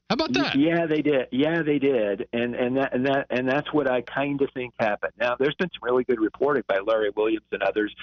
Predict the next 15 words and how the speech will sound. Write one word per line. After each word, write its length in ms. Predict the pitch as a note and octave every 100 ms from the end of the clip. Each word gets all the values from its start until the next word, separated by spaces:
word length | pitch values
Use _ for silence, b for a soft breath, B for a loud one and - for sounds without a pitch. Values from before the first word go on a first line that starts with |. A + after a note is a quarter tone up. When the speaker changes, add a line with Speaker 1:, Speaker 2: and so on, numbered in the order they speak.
| B B A#2+
Speaker 2:
that 140 | A2 _ - -
kinda 200 | C3 A2+
say 100 | A#2
he's 100 | A2
directly 400 | A2 G#2 G#2 G#2+
contacted. 640 | - G2+ G#2 G#2+ G2 D3 -
Sometimes 360 | F3+ E3+ C3+
I 80 | A#2+
think 180 | - G#2
that's 180 | A2+ - -
semantics. 580 | G2+ G#2 G#2 - - - A#2+
I'm 120 | C3+
not 160 | A#2+ -
saying 220 | A2+ G2+
Larry's 360 | G2+ A2 G#2+